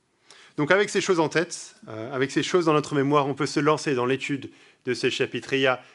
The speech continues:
il y a trois appels que j'aimerais nous faire aujourd'hui à partir de ces chapitres. Vous avez ça sur le feuillet. Le premier, rejetons le royaume de la ruse,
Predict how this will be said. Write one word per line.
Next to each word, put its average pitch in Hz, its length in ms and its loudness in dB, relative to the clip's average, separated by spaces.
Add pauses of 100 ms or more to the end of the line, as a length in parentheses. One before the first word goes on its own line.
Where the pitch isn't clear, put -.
(140)
il 143 40 -4
y - 20 4
a 139 60 2
trois 202 360 2
appels 175 280 0
que 139 60 0
j'aimerais 147 300 2
nous 156 120 4
faire 131 500 0
aujourd'hui 139 600 0
à 147 120 -6
partir 143 440 -2
de 117 80 -4
ces 113 160 -6
chapitres. - 500 -14 (360)
Vous 120 60 -4
avez 120 120 2
ça 131 180 0
sur 131 140 -2
le 120 80 2
feuillet. 139 500 0 (540)
Le 135 160 0
premier, 170 580 2 (640)
rejetons 175 580 4
le 165 100 4
royaume 156 480 2
de 139 80 2
la 131 140 4
ruse, 131 600 -2